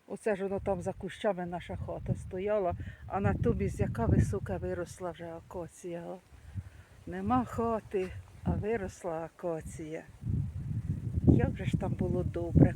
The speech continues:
колись. Як же ж колись було добре.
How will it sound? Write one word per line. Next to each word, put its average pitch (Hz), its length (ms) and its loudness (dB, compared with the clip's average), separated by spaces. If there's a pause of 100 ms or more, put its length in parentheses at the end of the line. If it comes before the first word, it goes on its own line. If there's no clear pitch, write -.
колись. 196 680 -6 (1080)
Як 302 320 2
же 262 200 0
ж - 200 -10
колись 196 400 0
було 180 380 -2
добре. 185 420 -2